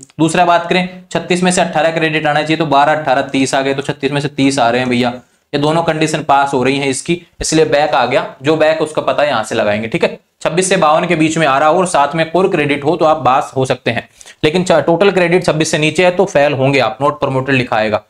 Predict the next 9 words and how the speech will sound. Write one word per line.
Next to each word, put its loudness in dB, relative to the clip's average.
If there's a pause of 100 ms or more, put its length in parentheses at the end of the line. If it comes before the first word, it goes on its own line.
(460)
चलो 4
भैया 4
एक 2
मार्कशीट 0
और 2
देखते -2
हैं, -2
back -2
promoted। -2